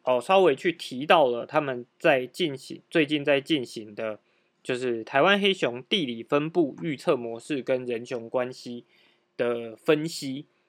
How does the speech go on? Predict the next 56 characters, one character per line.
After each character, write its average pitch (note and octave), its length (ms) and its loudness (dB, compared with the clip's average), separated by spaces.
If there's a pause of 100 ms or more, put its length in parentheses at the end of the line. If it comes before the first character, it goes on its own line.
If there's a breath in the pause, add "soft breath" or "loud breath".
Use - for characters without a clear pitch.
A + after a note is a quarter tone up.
那 F#3 220 4
这 G#3+ 160 -4
个 F#3+ 80 2
计 F#3 180 -4
划 E3+ 160 6
其 B2 240 -4
实 C3 100 -10
就 D3 220 2
有 A#2 180 -6
关 C#3 320 2
于 G#2+ 540 -16
全 C3+ 240 -8
台 E3 220 4
湾 C#3 240 2
的 A#2+ 160 -2
台 A#2+ 140 -2
湾 B2+ 140 -4
黑 B2+ 140 -4
熊 A2 200 -12
分 A#2 200 -8
布 A#2 140 -8
状 G#2 260 -14
况。 - 240 -14 (1600 soft breath)
那 B3 240 6
这 B3 160 -2
是 A#3+ 200 -2
一 F#3+ 60 -2
个 D3+ 300 6
两 A#2+ 260 6
年 A2+ 180 -8
的 D3 80 2
计 C#3+ 280 -2
划 A#2+ 240 6
啦， G#2 180 -12
今 F3+ 220 2
年 C3 360 -4
算 D#3 300 2
是 D3+ 140 -6
第 D#3+ 240 -6
一 D#3+ 40 -2
年 A#2 240 -6
刚 C3 280 -2
结 A#2 280 -8
束， C3 300 -4 (320 soft breath)
所 F3+ 120 2
以 F3 60 8
目 G3+ 220 2
前 C#3 260 -2
关 D#3+ 220 4
于 A#2+ 360 -6
就 D3 140 -2
是 C#3+ 180 -2
台 B2+ 160 -2
湾 D3 160 0
黑 D#3+ 200 0
熊 A#2 260 -8